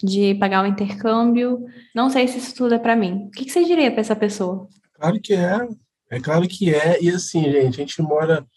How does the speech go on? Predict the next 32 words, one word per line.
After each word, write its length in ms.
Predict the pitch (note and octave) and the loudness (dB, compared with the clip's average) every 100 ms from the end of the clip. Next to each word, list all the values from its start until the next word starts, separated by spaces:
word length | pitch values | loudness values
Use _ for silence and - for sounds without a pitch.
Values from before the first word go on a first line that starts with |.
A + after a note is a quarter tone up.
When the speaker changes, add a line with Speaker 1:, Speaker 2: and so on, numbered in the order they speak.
| _ _ _ - | _ _ _ -2
Speaker 2:
num 160 | D3 | -2
país 500 | D#3+ D#3 C#3 C#3+ F#3 | 2 2 2 2 0
que 240 | - E3+ D#3+ - | -2 -4 -4 -4
baixíssimo 840 | C3+ F#3+ G3 - - A3 - G3+ | 0 2 0 -2 -2 -2 -2 -6
por 220 | F3 E3+ | -4 -6
cento 280 | - D#3+ D#3 | -4 -4 -4
das 120 | - | -10
pessoas 440 | - C#3 - D#3 D#3+ | -10 -10 -8 -8 -8
falam 340 | - E3+ F3 | -4 -4 -2
inglês. 580 | C3+ B2+ B2+ B2+ - - _ - - | -2 -4 -6 -12 -12 -20 _ -20 -6
Quem 180 | D3+ | 0
não 120 | E3 E3+ | 0 0
fala 240 | D3+ C#3+ | 0 0
inglês 260 | C3+ D3 D#3+ | 0 2 0
não 80 | |
tá 160 | F3 F3 | 0 0
na 80 | F#3+ | 2
minoria. 580 | F3 D#3+ C#3 C3+ C3+ A2+ _ _ _ - - | 2 2 0 -2 -6 -10 _ _ _ -14 -4
Eu, 180 | B2 B2+ | -4 0
eu, 200 | C#3 D#3+ | 0 2
eu 180 | D#3 E3 | 2 2
vejo 260 | E3 F#3+ | 2 0
por 160 | F#3+ F3+ | 0 0
onde 100 | G3 | 0
eu 40 | |
trabalho 480 | G3+ A3 E3 D#3 D#3 | 0 0 2 0 0
hoje 260 | C#3+ C3+ B2+ | 0 0 -2
mesmo. 280 | B2 B2 - | -6 -10 -8
A 80 | B2+ | -2
gente 180 | B2 C3+ | -2 -2
flexibiliza 640 | E3+ D#3+ D#3 D#3 E3+ G3 | -4 -4 -4 -2 0 2
muito 540 | G#3 E3+ D#3+ D#3+ - | 2 2 2 0 -4